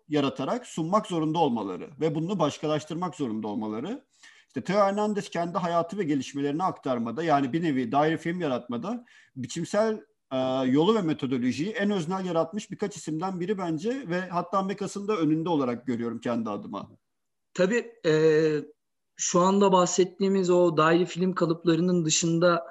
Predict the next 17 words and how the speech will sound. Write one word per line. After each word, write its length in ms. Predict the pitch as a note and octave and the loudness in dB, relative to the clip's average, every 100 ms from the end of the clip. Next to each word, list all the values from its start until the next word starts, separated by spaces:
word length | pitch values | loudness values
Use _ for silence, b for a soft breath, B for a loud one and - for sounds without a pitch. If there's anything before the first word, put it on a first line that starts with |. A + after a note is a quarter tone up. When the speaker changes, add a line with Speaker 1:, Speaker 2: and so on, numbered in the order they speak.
| B B _ - | B B _ -2
Speaker 2:
e, 440 | C3 C3 B2+ B2+ | 2 4 2 0
kalmasının 720 | C3+ C#3+ D3 D#3 - F#3 F3 | 2 2 4 2 2 2 4
nedenlerinden 800 | D#3 D#3+ E3 E3 E3 F3 F3 F3 | 4 4 4 4 4 2 2 4
biri 160 | E3 F3+ | 4 6
olarak 480 | F3 D#3 D3+ D#3 | 6 4 2 -2
ben 360 | C#3 C#3+ D3+ D3+ | 0 2 2 -2
ya 180 | F3 C3 | -2 0
da 80 | C#3+ | 2
Mekas'a 720 | D3 C#3+ D3+ C#3+ D#3+ D3+ - - | 0 0 -2 0 0 0 -4 -8
çok 340 | - D3+ D#3 - - | -2 0 -2 -10 -6
yakın, 560 | C3+ C3 - D#3+ D3 - B B B - | 0 0 2 0 -2 -10 B B B -6
e, 320 | B2 B2 B2 | -4 -2 -2
bir 60 | C3 | 0
şekilde 480 | D#3 C3 D3 D3 | 0 -2 -2 -2
görmememin 720 | C#3+ D3 D#3+ D#3+ D3 C#3+ D3+ | 2 4 4 4 2 0 0
nedenlerinden 800 | C#3+ C3+ C#3+ C#3+ C#3 D3+ E3 F3+ D#3+ | 0 0 0 0 0 0 0 0 -2
birisi 460 | B2 - F3 G3 | -2 -4 -4 -4